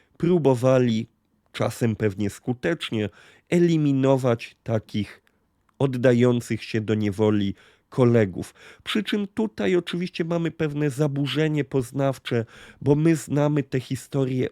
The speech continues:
od tych rosyjskich żołnierzy, którzy przeżyli i trafili do niewoli i opowiedzieli o tym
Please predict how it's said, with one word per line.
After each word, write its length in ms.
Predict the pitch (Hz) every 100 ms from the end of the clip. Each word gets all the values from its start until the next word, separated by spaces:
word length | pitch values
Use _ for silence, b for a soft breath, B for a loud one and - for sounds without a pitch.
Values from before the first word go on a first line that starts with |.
| _
od 340 | 156 160 - -
tych 220 | 123 -
rosyjskich 720 | 113 110 - 131 120 - 107
żołnierzy, 680 | 104 135 147 156 147 127 120 B B B B
którzy 420 | - 175 175 151
przeżyli 760 | - - 156 143 139 131 139 95 _ _ _
i 80 | 135
trafili 600 | - 135 127 131 127 120
do 120 | 117
niewoli 520 | 143 165 165 127 90 - _ _ _
i 280 | 135 135 135 -
opowiedzieli 760 | 127 139 131 127 127 127 120 -
o 140 | 113
tym 320 | - 113 110